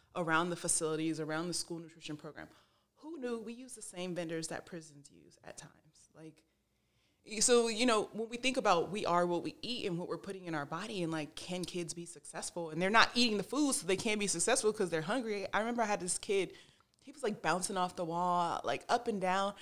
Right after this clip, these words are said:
And we found out the next year when they took the time to stop, he was hyperglycemic. And, like, his blood sugar <laughs> wasn't regulated. But how many kids are popping hot Cheetos and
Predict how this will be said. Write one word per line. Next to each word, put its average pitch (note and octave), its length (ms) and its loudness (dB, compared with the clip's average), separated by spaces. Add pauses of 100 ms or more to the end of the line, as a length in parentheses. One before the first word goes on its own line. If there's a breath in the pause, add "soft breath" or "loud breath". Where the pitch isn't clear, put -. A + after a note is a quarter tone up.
(220 loud breath)
And A#3 80 -2
we A#3+ 80 2
found A3 260 4
out G#3+ 200 6
the G3+ 60 -2
next F#3+ 280 2
year A#3 140 -2
when A3 100 -4
they E3+ 80 -2
took A3 180 -6
the G3 80 -14
time G3+ 260 -10
to E3 60 -2
stop, C4 520 0 (340 loud breath)
he D4 100 -10
was D4 140 -4
hyperglycemic. B3+ 800 -2 (100)
And, G3+ 160 -4
like, F#3+ 400 -2 (500)
his G#3+ 140 -20
blood C4+ 240 10
sugar A#3+ 280 10
<laughs> B3+ 80 6
wasn't A3 200 6
regulated. F3 400 6
But G3 100 6
how B3+ 140 12
many E4 160 8
kids C#4+ 360 12
are A#3+ 100 12
popping B3 380 8
hot A3+ 260 -2
Cheetos G#3+ 500 2
and F#3+ 160 -2